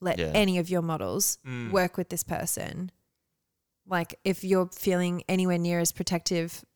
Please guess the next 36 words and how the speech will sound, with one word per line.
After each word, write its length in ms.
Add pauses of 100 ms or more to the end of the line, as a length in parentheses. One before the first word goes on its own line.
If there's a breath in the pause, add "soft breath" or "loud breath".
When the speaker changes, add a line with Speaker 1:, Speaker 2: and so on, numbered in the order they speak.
Speaker 1:
over 200
them 340
as 160
I 220
do, 180
just 240
at 100
the 80
thought, 260
because 260
I 120
had 280
that 140
experience. 720
Speaker 2:
Mm. 100
Speaker 3:
Yeah. 240 (1200)
Speaker 1:
Like, 320 (140)
she's 340
been 440 (140)
blacklisted 760
in 160
a 80
lot 200
of 340
other, 360 (120)
to 140
a 20
lot 140
of 100
other, 400 (500)
um, 80
Speaker 2:
Agencies. 640
Speaker 1:
yeah, 340
and 140
clientels 720
and, 340